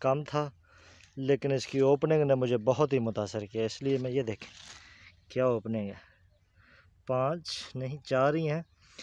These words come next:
अ, कुछ पाँच भी हैं, कहीं पे चार भी हैं, लेकिन जो ओपनिंग है वो आउटस्टैंडिंग है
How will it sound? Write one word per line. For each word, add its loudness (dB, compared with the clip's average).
अ, -2
कुछ -8
पाँच 4
भी -2
हैं, 0
कहीं -4
पे -6
चार 0
भी -4
हैं, -4
लेकिन -8
जो -4
ओपनिंग -2
है 6
वो 2
आउटस्टैंडिंग -2
है -16